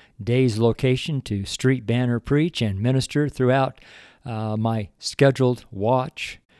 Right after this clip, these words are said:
which is normally twelve noon to five P M. First, I record a sermon on video,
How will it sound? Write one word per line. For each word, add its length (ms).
which 240
is 100
normally 600
twelve 320
noon 300
to 120
five 320
P 220
M. 240
First, 300
I 80
record 400
a 60
sermon 480
on 180
video, 480